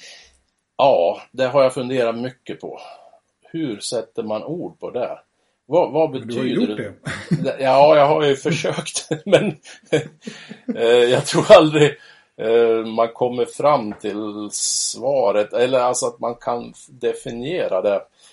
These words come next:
Speaker 1: fullt ut. Alltså, för, för det går liksom inte. Det, det är en sån enorm känsla inom en. Det, jag menar, det här känner ju de flesta igen. Man kanske har havet, havsstranden istället, eller fjället, eller så. För mig är det skogen.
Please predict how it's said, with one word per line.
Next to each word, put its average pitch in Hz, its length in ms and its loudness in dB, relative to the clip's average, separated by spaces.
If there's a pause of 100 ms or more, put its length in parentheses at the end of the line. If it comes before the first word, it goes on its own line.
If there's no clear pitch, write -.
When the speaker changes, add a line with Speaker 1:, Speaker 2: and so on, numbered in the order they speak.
(140)
Speaker 1:
fullt 117 420 -4
ut. 120 420 -6
Alltså, 104 380 -8 (200)
för, - 200 -4
för 143 60 -12
det 123 100 -6
går 123 480 -4
liksom 104 320 -10
inte. 104 220 -10
Det, 127 160 -4
det 127 120 -6
är 131 80 0
en 135 100 -4
sån 127 360 -6
enorm 127 440 -4
känsla 113 720 -4 (260)
inom 120 380 0
en. 107 160 -2
Det, 104 160 -2
jag 110 140 0
menar, 113 240 0
det 104 100 -4
här 127 120 4
känner 107 280 -4
ju 104 180 -2 (480)
de 90 160 -12
flesta 131 540 0
igen. 101 420 -2
Man 104 120 -4
kanske 113 340 -4
har 107 260 -2 (100)
havet, 113 580 6
havsstranden 123 920 -4
istället, 92 440 -8
eller 95 140 -10
fjället, 120 760 -4
eller 95 160 -10
så. 104 180 -14
För - 120 -14
mig 143 220 0
är 123 40 -4
det 117 80 -6
skogen. 123 500 -6